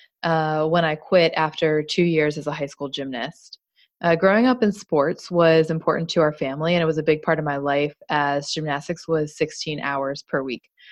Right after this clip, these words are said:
I remember loving Tuesdays because it was the night where I didn't have to go to <laughs> gymnastics practice. Uh, when I got into middle school, I had a teacher,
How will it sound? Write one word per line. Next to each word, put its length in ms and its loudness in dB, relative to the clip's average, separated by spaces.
I 60 0
remember 300 4
loving 400 2
Tuesdays 580 2
because 380 -4
it 80 -2
was 540 -2
the 140 0
night 280 0
where 120 2
I 80 2
didn't 260 -2
have 220 -8
to 120 -6
go 680 2
to 100 0
<laughs> 0 -
gymnastics 560 0
practice. 640 -2
Uh, 260 6
when 140 4
I 80 4
got 160 6
into 160 2
middle 220 6
school, 180 0
I 100 2
had 120 2
a 80 4
teacher, 640 -2